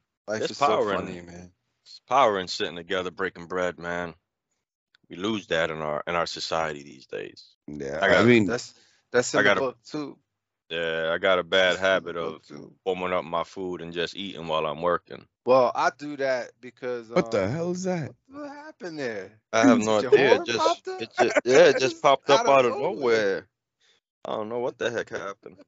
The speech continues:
Speaker 1: That was funny.
Speaker 3: A cross between Shrek and Alfalfa.
Speaker 2: Yeah, I don't know what happened. I don't know what
Speaker 1: <laughs>
Speaker 2: happened.
Speaker 1: Alfalfa?
Speaker 2: But anyway, back, back
Speaker 1: Alfalfa?
Speaker 2: on, back on topic.
Speaker 1: Nah, I don't eat in the,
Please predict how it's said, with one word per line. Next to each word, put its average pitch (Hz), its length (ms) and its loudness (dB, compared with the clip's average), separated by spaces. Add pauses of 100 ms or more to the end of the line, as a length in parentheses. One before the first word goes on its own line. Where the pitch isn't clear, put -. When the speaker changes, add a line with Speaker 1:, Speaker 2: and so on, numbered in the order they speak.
Speaker 1:
That 117 120 -6
was 135 200 -14
funny. 110 240 -14
Speaker 3:
A 107 40 -16
cross 135 260 0
between 127 440 -8
Shrek - 480 -4
and 139 80 -4
Alfalfa. 120 640 -2 (500)
Speaker 2:
Yeah, 104 200 4
I - 20 4
don't 117 100 0
know 113 100 4
what 101 200 2
happened. 127 380 2 (280)
I - 60 -10
don't 104 100 -4
know 98 120 -4
what 87 100 -6
Speaker 1:
<laughs> - 20 -6
Speaker 2:
happened. 98 220 -2
Speaker 1:
Alfalfa? 139 680 -6 (280)
Speaker 2:
But 127 140 8 (100)
anyway, 104 220 2
back, 120 320 4
back 143 180 8
Speaker 1:
Alfalfa? 120 80 0
Speaker 2:
on, 127 100 4 (160)
back 139 280 6
on 117 200 -2
topic. 127 380 -6 (420)
Speaker 1:
Nah, 135 220 4
I 160 140 -6
don't 196 280 -14
eat 165 240 -12
in 147 140 -10
the, 135 300 -6